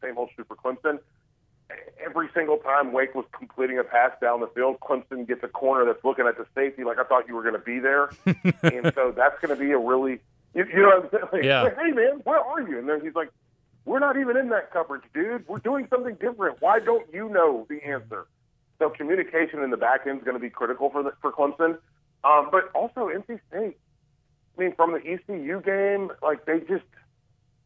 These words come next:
Speaker 1: they, N C State still doesn't have, they're, they're not putting it all together. They're hanging around. It reminds me a lot of, do you remember after Florida State won the national championship with Jameis Winston?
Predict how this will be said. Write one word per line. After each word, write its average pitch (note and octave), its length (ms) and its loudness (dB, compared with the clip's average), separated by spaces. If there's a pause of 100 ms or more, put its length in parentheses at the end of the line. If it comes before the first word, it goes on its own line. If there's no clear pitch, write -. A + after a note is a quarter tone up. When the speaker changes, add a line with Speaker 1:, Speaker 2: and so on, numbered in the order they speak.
(640)
Speaker 1:
they, G#3+ 300 4 (280)
N F#3+ 160 -8
C A#3+ 140 -14
State A3 280 -6
still G3+ 180 6
doesn't G3 380 2
have, C#3+ 140 -4
they're, E3 240 4
they're E3+ 180 6
not G3 220 4
putting G3 240 2
it F#3+ 60 6
all F3 140 8
together. D#3+ 360 4
They're C3 180 2
hanging G#3 340 -2
around. D#3 540 -2 (140)
It D3 140 -8
reminds C#3+ 400 0
me F#3+ 140 -4
a C#3 80 2
lot A#2+ 540 4
of, A2 280 -4 (420)
do F3+ 60 -4
you F#3 40 0
remember C#4+ 380 0
after D#3 320 2
Florida D3+ 380 -4
State C#3 240 0
won C3 160 0
the B2 60 0
national B2+ 340 -2
championship A#2+ 380 -6
with A2 120 -10
Jameis A#2 280 -2
Winston? A2 420 -6